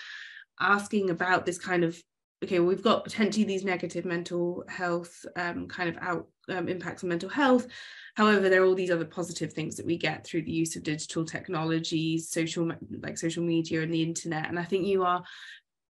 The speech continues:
absolutely completely right in saying, well, a lot of this could just be about platform design. Like, how is it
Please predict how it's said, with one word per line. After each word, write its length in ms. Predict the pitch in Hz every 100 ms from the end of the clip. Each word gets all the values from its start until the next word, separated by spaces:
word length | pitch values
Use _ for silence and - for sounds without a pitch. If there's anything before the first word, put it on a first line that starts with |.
| _
absolutely 640 | 202 - - 220 220 196 202
completely 560 | - 180 208 196 208
right 420 | 185 156 170 220 -
in 140 | 170
saying, 280 | 170 165 175
well, 320 | 165 165 165 _ _ _ _ _ -
a 60 | 196
lot 180 | 220
of 80 | 165
this 160 | 196 185
could 220 | - 226
just 240 | 208 202
be 160 | 208 185
about 260 | 175 175 -
platform 500 | 190 - - 170 170
design. 640 | 175 185 190 185 190 190
Like, 240 | 185 165 -
how 320 | - 202 196
is 200 | 202 202
it 300 | 165 170 -